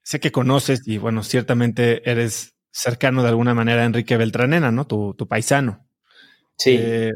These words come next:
Speaker 1: han viajado juntos y demás. Y aquí cuando lo tuve en el episodio, me contaba que él, y creo que fue hace un año, eh, él cada final de año no se pone una, una lista de diez cosas que quiere empezar a hacer,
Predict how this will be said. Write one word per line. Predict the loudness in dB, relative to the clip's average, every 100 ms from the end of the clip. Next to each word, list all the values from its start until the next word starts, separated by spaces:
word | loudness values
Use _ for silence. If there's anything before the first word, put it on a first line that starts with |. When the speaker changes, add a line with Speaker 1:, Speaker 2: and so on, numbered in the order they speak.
| _
Speaker 1:
han | -6 -2
viajado | 0 2 0
juntos | 0 -2 0 -2 -2
y |
demás. | -2 -2 -2
Y |
aquí | -4 -2
cuando | -2 2 4 4
lo | 0
tuve | 2 2
en | 2
el | 0
episodio, | -2 -4 0 2 2 0 -4 _ _ -8
me | -4 -2
contaba | -2 0 0 0
que | 0 2 2
él, | 0 -4 -10
y | -12
creo | -6 -6 -6
que | -4
fue | -4
hace | 0
un | 0
año, | 0 -2 -6 _ -20 _ -4
eh, | 0 2 2 -4 _ _ -2
él | 2 4 4 2 -4 _ _ _ _ -16 -2
cada | 0 0
final | 0 0 2
de | 2
año | 2 2 0
no | 0 0
se | 0 -2
pone | 0 2 2 0 -2
una, | -2 2 2 2 0 -4
una | -2 0
lista | 2 0 0
de | 0 2
diez | -2 -2
cosas | -4 -6 -6
que | -8
quiere | -2 0
empezar | 0 -4 -4 -6
a |
hacer, | -2 -2 -2